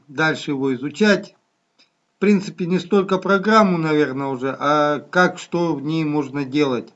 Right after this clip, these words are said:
Вот ударился я по знакам. Вот сделали Макдональдс. Теперь давайте постараемся знак Volkswagen сделать.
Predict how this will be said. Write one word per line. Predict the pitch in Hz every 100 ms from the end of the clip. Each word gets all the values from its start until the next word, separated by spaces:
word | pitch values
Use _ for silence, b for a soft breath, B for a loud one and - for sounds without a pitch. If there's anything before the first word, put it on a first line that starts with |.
| _ _ _ _ _
Вот | 165 180 180
ударился | 160 185 175 165 165
я | 160 160
по | 156 165 147
знакам. | 160 185 156 135 113 104 _ _ _ _ _ _ _ _ -
Вот | 143 120
сделали | 120 160 160 147 147
Макдональдс. | 147 147 151 220 208 202 185 - - _ _ _ _ _
Теперь | - 160 185 160
давайте | 156 156 151 151
постараемся | 131 147 - 156 151 143 113 151 139 127
знак | 127 151 147
Volkswagen | 135 139 - 151 135 120 120 120
сделать. | 110 117 107